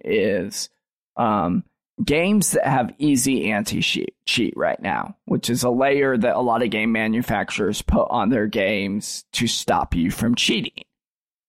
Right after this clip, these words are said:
Mileage varies on some of those games,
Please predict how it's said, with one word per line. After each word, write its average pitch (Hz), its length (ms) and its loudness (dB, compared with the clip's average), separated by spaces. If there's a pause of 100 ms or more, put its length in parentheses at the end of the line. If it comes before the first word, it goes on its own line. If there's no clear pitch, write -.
(140)
Mileage 143 640 2
varies 110 500 2
on 104 140 0
some 101 260 0
of 73 60 -2
those 92 240 -2
games, 101 600 -2